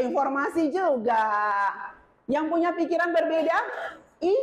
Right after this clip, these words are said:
apa? Kalau kita nggak hati-hati,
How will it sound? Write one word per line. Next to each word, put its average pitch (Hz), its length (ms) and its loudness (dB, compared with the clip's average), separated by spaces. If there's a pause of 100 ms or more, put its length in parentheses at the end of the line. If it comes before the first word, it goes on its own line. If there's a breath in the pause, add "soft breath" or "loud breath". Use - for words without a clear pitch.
(140)
apa? 247 220 0 (1500)
Kalau 339 400 0
kita 269 320 -2
nggak 220 160 -2
hati-hati, 220 1120 -2